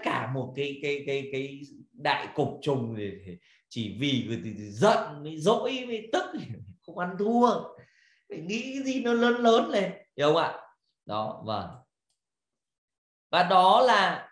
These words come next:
là ở phần một là mười đặc điểm của người Việt bạn ạ.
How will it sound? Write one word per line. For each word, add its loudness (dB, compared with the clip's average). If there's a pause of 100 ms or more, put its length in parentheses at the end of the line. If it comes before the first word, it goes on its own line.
(100)
là 2
ở -2
phần 4
một 0
là 0
mười 4
đặc 0
điểm -4
của -10
người -8
Việt -6
bạn -12
ạ. -10